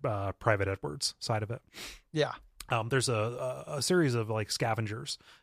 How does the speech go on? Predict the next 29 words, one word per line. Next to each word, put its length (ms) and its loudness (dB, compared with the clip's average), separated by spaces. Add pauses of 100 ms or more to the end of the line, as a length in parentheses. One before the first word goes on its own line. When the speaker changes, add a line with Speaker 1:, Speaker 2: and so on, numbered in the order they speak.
Speaker 1:
um, 260 2
beneath 640 -2
one 260 0
of 120 0
the 100 -4
churches, 720 0
I 140 0
think, 400 -10 (300)
who's 180 2
there 280 4
looking 280 -2
for 160 -2
a 40 2
shipment 300 0
of 80 -4
radiation 540 -2
suits, 420 -4 (340)
um, 280 0
which 180 0
makes 220 -2
being 260 4
in 60 -2
this 160 -2
heavily 300 0
irradiated 500 -2
town 340 2 (540)
a 40 -2
lot 220 2
easier. 480 -2